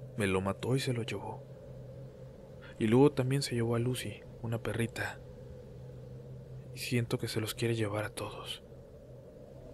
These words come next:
Por alguna razón, y aunque suene raro, cuando mi abuela dijo eso,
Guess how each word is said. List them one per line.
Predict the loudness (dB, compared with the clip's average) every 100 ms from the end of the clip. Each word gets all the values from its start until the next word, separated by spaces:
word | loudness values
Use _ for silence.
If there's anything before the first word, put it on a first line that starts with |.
| -12 -12 -12 -12 -12 -12 -12 -14 -14 -14 -12 -12 -12 -12 -14 -14 -14 -14 -14 -16 -16 -16 -14 -6 -2
Por | 0
alguna | 2 2 2
razón, | 2 0 -2 -2 -2
y |
aunque | -4 -2 -4 -2
suene | -2 0 2
raro, | 2 2 0 -6 -12 -16 -16 -16 -16 -16 -16 -16 -16 -8 -4
cuando | -2 0
mi | 0
abuela | 4 6 6
dijo | 4 2 2
eso, | 2 0 -4